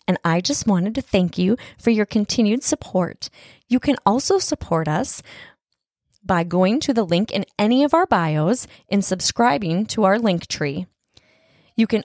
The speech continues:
also purchase an On Our Best Behavior sticker for five dollars.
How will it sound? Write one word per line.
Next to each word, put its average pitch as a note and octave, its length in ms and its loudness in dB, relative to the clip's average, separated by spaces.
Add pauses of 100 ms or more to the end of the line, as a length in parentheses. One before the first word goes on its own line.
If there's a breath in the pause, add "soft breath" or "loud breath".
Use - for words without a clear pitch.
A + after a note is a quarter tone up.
also B3+ 360 0
purchase F#3+ 640 -4
an F#3 180 -2
On G3 180 4
Our D4 140 2
Best G3 260 -4
Behavior G3 460 -2
sticker D#3+ 500 -4 (220 soft breath)
for - 80 -2
five E3 580 -2
dollars. - 680 -2